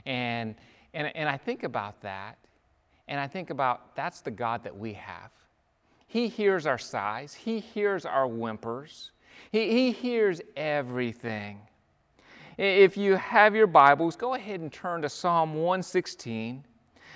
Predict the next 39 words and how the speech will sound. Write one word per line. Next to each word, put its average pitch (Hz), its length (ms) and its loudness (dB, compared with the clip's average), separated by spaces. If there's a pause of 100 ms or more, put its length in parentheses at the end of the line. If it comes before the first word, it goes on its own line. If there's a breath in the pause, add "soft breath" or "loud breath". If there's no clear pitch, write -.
Some 226 400 8
believe 180 380 6
the 170 80 -2
psalmist 185 440 -6
who 190 120 -6
wrote 147 320 2
this 151 360 4
was 135 300 2
David. 117 600 0 (680 loud breath)
And 202 320 6
regardless 214 800 6
of 170 160 0
whether 185 240 2
it 156 80 0
was 151 180 0
David 185 360 4
or 202 100 4
not, 139 420 4
we 185 240 0
see 240 340 0
a 208 80 8
lament 180 800 2 (280 loud breath)
of 151 120 2
a 156 80 2
man 180 300 0
surrounded 165 560 0
by 131 160 0
grief 190 560 -2 (100)
and 147 180 -6
sorrow, 185 600 6
and 156 120 -2
most 190 300 2
likely 170 400 4
because 151 300 -4
death 151 320 4
had 147 200 -8
touched - 400 -10
his 131 200 -6
life. 135 320 2